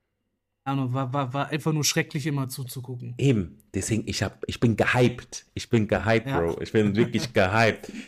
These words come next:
Speaker 2: Ich find das
Speaker 1: Geil.
Speaker 2: richtig geil, Mann. Ich find das wirklich geil, weil wir sind Deutschland. Deutschland soll sich nicht,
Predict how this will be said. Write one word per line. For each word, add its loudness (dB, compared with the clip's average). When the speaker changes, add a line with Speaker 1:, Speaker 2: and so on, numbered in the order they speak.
Speaker 2:
Ich -2
find 4
das 6
Speaker 1:
Geil. 6
Speaker 2:
richtig 6
geil, 8
Mann. 4
Ich -2
find 4
das 4
wirklich -6
geil, 8
weil 6
wir 0
sind 0
Deutschland. 4
Deutschland 0
soll 4
sich -6
nicht, -4